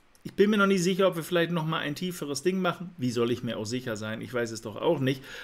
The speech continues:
Aber das wäre nicht ganz auszuschließen. Insgesamt sehe ich aber, dass diese Bewegung und diese hier jetzt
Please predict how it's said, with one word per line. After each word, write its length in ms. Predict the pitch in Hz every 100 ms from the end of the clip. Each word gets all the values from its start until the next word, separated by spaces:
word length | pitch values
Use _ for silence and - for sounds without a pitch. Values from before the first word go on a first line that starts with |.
| - -
Aber 340 | 156 180 - - -
das 480 | 175 165 170 -
wäre 240 | 180 185 165
nicht 180 | 175 175
ganz 220 | 165 165
auszuschließen. 840 | - 185 - 143 156 165 175 175
Insgesamt 600 | 185 - 262 226 233 226
sehe 120 | 208
ich 180 | 202 185
aber, 160 | 175 156
dass 220 | 135 -
diese 280 | 180 226 226
Bewegung 560 | 208 196 196 190 180
und 160 | 156 160 -
diese 400 | 131 175 214 208
hier 340 | 185 190 202
jetzt 360 | 185 180 180